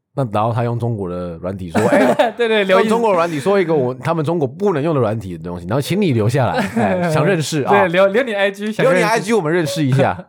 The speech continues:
Speaker 2: <laughs>
Speaker 1: 但是这边不能用啊。
Speaker 2: 对。然后你看他们都会写简体字，你看桃园国三、桃园国二、
Speaker 1: 我国一耶。
Speaker 2: 澎湖国。哎，突然想到，你看国中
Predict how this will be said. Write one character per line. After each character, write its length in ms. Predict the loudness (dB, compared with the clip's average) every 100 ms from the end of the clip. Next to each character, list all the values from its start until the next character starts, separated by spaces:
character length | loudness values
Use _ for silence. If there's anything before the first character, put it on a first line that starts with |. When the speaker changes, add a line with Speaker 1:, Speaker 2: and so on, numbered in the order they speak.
| -18
Speaker 2:
<laughs> 200 | -16 -10
Speaker 1:
但 140 | -2 -2
是 40 |
这 120 | 0
边 100 | 0
不 80 | 0
能 100 | -2
用 220 | -2 -2 0
啊。 220 | -2 -2 -10 -4
Speaker 2:
对。 100 | -2 0 -2 -6 -18 -18 -18 -12 -2
然 80 |
后 40 | -2
你 60 |
看 100 | 0
他 120 | -2 -2
们 80 |
都 60 | 0
会 140 | -2
写 380 | -4 -18 -10 -8
简 180 | -4 -4
体 120 | -4
字， 120 | -4
你 80 | -4
看 140 | -4 -6
桃 200 | -6 -4
园 240 | -2 -2 -2
国 220 | -2 0
三、 400 | 0 0 -2 -6 _ -2
桃 200 | 2 2
园 200 | 2 0
国 540 | 0 2 2 0 -6
二、 480 | 0 2 2 -4 -8 _
Speaker 1:
我 120 | -6
国 240 | -6 -2 -2
一 260 | -2 0
耶。 300 | 2 2 0 -2
Speaker 2:
澎 180 | -2 0
湖 220 | -2 -4
国。 320 | -4 -2 -2 -6 -16 -18 -14 -12 -12 -4
哎， 220 | -2 -2 -10 -20 _ _
突 100 | -6
然 60 | -4
想 120 | 0
到， 180 | 0 -2 -2
你 120 | -2
看 100 | 0
国 220 | 0 0
中 320 | 2 0 -2